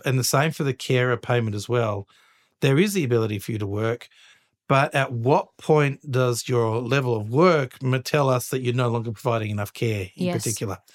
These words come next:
Speaker 2: Yes.
Speaker 1: So there's that balance of, yes, I can work and it's great to get that extra income, but am I actually working too much? And so therefore demonst-, actively demonstrating I can't be providing enough care and therefore potentially put my payment at risk.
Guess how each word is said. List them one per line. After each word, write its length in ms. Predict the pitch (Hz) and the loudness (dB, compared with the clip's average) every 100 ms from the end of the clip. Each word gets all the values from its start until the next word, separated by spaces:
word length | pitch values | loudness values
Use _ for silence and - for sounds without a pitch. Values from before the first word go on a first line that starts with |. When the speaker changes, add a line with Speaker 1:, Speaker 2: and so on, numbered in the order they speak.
| - | -8
Speaker 2:
Yes. 240 | 175 156 - | -6 -6 -2
Speaker 1:
So 120 | 135 | 2
there's 220 | 127 113 | 2 2
that 240 | 131 113 | 0 0
balance 380 | 131 131 123 - | 2 2 2 -2
of, 100 | 101 | -2
yes, 220 | 113 147 | 0 0
I 80 | 113 | -2
can 240 | - 143 127 | -2 0 2
work 180 | 120 | 0
and 100 | 117 | -2
it's 100 | 110 | -4
great 180 | - 139 | -2 -2
to 80 | 127 | -2
get 100 | 117 | -4
that 140 | 107 | -2
extra 260 | 107 - - | -4 -6 -6
income, 480 | 120 123 131 113 110 - - _ _ | -6 -2 -2 -2 -4 -12 -20 _ _
but 160 | 120 135 | -2 0
am 240 | 131 131 | 0 2
I 180 | 127 117 | 2 2
actually 440 | 117 - 113 107 | -2 -2 -2 -2
working 400 | 107 120 113 120 | 0 0 0 -4
too 160 | 107 117 | -4 -2
much? 340 | 113 110 - | 0 -2 -4
And 140 | 107 - | -8 -4
so 160 | 113 | -2
therefore 300 | 110 110 117 | -2 -2 -4
demonst-, 340 | 101 120 110 - _ _ - | -2 -2 -2 -6 _ _ -6
actively 400 | 147 143 120 107 | -4 -2 -4 -2
demonstrating 640 | 117 143 147 110 110 110 - - - | 0 0 -2 -2 -2 -4 -8 -12 -6
I 100 | 120 | -4
can't 340 | - 127 113 | 0 0 0
be 100 | 123 | -4
providing 540 | 107 113 113 110 104 104 | -2 -2 0 0 0 -4
enough 240 | 104 - | -4 -6
care 420 | 143 139 113 117 - - - _ | -2 -2 0 -4 -6 -20 -20 _
and 140 | 120 110 | -4 -4
therefore 220 | 104 117 | -4 -6
potentially 420 | - 117 101 107 | -6 -6 -6 -6
put 160 | 104 113 | -4 -4
my 120 | 107 | -4
payment 340 | 107 104 101 | -4 -4 -4
at 80 | 117 | -6
risk. 340 | 107 98 - | -8 -12 -16